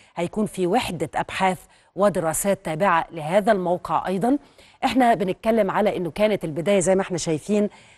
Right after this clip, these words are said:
عندهم تلاتين مراسل من، آه، مختلف دول العالم، وشفنا هذه البداية من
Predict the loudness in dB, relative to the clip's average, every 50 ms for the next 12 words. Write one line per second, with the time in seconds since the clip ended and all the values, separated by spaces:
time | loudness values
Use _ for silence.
0 | _ -4 -4 -2 0 2 2 4 4 4 2 0 -2 _ _ _ _ 0 2 2
1 | 2 0 0 2 4 4 6 4 4 2 2 2 2 0 -2 -4 -6 -10 -12 _
2 | _ _ _ _ _ _ -4 0 2 4 4 4 4 2 0 -2 -4 -6 -6 -2
3 | -2 -2 -2 -2 -4 -4 -4 0 2 2 2 2 0 0 -2 -2 -2 -2 -2 0
4 | 2 4 4 4 2 0 -2 -2 0 2 4 4 6 4 4 2 0 -4 -12 -20
5 | _ -20 _ _ _ _ -8 -2 2 2 2 2 0 -2 -2 2 2 2 2 2
6 | 0 -2 -2 -2 0 4 4 4 6 4 4 2 0 -2 -2 0 2 2 4 2
7 | 0 -2